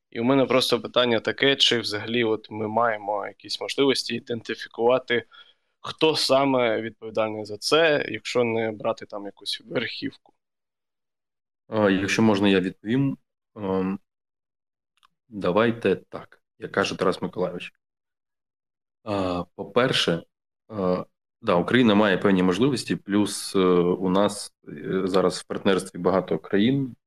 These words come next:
Speaker 2: е, і розвідка цих країн працює також в наших інтересах. Відповідно, ми можемо розраховувати, що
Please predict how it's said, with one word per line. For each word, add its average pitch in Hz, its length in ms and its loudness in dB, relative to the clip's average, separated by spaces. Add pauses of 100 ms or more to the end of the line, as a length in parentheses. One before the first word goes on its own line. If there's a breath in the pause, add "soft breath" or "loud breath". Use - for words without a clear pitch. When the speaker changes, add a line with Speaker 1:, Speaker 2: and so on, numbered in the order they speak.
Speaker 2:
е, 92 380 -4
і 95 300 -2
розвідка 101 480 -2
цих - 200 -8
країн 107 280 0
працює 98 280 0
також 87 280 -8
в - 40 0
наших 92 260 -4
інтересах. 107 560 -4 (120)
Відповідно, 98 440 -2
ми 95 100 2
можемо 95 300 2
розраховувати, 98 640 -2
що 90 680 0